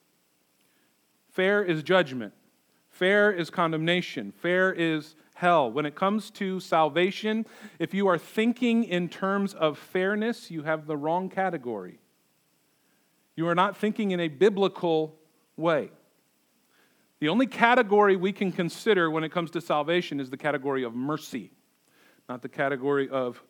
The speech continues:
fairness. And so that might lead us to think, uh, everything we've heard from Paul up to this point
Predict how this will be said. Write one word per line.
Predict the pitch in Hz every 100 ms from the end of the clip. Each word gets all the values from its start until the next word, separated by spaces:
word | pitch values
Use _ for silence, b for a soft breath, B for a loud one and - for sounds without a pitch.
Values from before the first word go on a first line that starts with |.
| _
fairness. | - 139 135 104 - - 110
And | 104
so | - 131 123 117 _ _ _ b b b
that | 165 185
might | 185 185
lead | 185 240 247
us | -
to | 247
think, | - 208 208
uh, | 214
everything | 208 226 302 294 240
we've | 233 196
heard | 233 240
from | 247 196
Paul | - 196 160 170
up | 226 -
to | 214
this | 226 -
point | 214 196 185